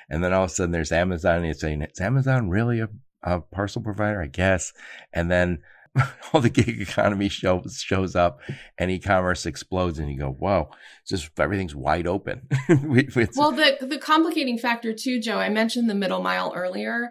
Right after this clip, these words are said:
Speaker 1: Mm-hmm.
Speaker 2: and a lot of s-, what the startups in this space are doing is looking at what a parcel carrier is and carving off chunks of it
Speaker 1: Mm-hmm.
Speaker 2: so that they can do it just as well, is the sense. So, like,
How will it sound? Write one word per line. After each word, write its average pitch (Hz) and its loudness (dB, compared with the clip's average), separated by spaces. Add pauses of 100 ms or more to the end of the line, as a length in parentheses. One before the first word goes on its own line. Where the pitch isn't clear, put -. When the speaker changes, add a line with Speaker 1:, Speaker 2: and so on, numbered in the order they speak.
(140)
Speaker 1:
Mm-hmm. 98 4
Speaker 2:
and 214 4 (160)
a 226 4
lot 247 4
of 311 2
s-, - -8
what 240 -2
the 262 2
startups 294 2
in 214 0
this 196 -4
space 202 -2
are 180 0
doing 180 -2
is 196 -2
looking 247 2
at 214 -2
what 208 -2
a 202 0
parcel 202 -6
carrier 180 -2
is 165 -2
and 180 -6 (260)
carving 226 2
off 196 -4
chunks - -2
of 247 0
it 277 2 (280)
Speaker 1:
Mm-hmm. 87 -2
Speaker 2:
so 247 6
that 220 0
they 226 4
can 220 4
do 214 0
it 180 -2 (580)
just - 0
as 190 -2
well, 98 -2 (320)
is 196 2
the 180 -6
sense. 165 -2
So, 208 4
like, 190 2